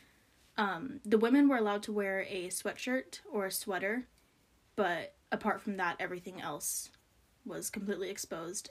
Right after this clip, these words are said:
and the men had nothing on. Um, initially, they tried to force everybody into Aaron's Honda Accord and in the trunk, and when they realized that not everybody was going to fit, they decided to just put the men into the trunk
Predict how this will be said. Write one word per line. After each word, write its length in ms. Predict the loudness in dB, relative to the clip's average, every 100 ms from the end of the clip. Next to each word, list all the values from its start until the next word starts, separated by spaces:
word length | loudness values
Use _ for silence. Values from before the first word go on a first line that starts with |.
| -10
and 240 | -8 -6
the 60 | -6
men 180 | -4
had 180 | -6 -6
nothing 380 | -6 -8 -8 -12 -10
on. 260 | -6 -6 -6 -20 _ _ _ _ _
Um, 400 | 2 2 0 -6 0
initially, 400 | 4 4 6 2
they 160 | 4 4
tried 200 | 4 0
to 60 |
force 320 | 0 0 0 0
everybody 480 | -2 0 0 0
into 580 | -2 -4 -4 0 0 0 -6 -4
Aaron's 680 | 2 4 4 4 2 0 -8 _ _ _ _ -8
Honda 360 | -2 2 2 0
Accord 480 | -4 -8 -6 -8 -12 -20 _ _ _
and 460 | 0 2 0 -4 -10 _ _
in 100 | 4
the 60 | 4
trunk, 400 | 2 -6 -8 -8 0
and 140 | 2
when 100 | 2
they 100 | 2
realized 400 | 2 4 2 0
that 160 | -4 -6 -12 -4
not 300 | 0 0 0
everybody 260 | -2 -2 -2
was 100 | -4
going 200 | -8 -10
to 60 |
fit, 320 | -6 -6 -4
they 280 | -2 -2 -2 -6 -8
decided 320 | -4 -2 -4
to 180 | -4 -6
just 220 | -4 -6 -6
put 160 | -10
the 80 | -8
men 340 | -8 -8 -6
into 320 | -4 -4 -4 -4
the 100 | -4
trunk 400 | -4 -2 -4